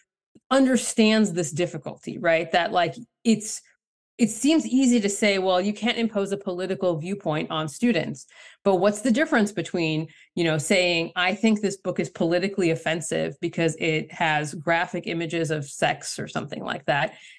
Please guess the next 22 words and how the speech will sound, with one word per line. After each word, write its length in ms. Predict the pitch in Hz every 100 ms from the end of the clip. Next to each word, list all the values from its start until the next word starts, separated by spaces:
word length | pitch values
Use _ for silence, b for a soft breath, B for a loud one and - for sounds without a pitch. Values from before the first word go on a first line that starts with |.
| _
to 260 | - 202 185
my 240 | 190 175 175
saying, 260 | 185 170
"I 80 | 165
think 140 | 165
it's 140 | 165 -
morally 380 | 156 208 165 139
offensive 440 | 147 151 160 151
for 140 | -
that 200 | 151 147
reason," 400 | 160 156 160 170 B B B
and 120 | 185
my 140 | 185 180
saying, 240 | 190 180
"It's 100 | 180
also 260 | 214 208 226
religiously 520 | 190 226 233 214 165
offensive 480 | 160 160 156 160 147
for 160 | 170
that 240 | 160 143 -
reason," 520 | - 151 - 190
<laughs> 40 | 185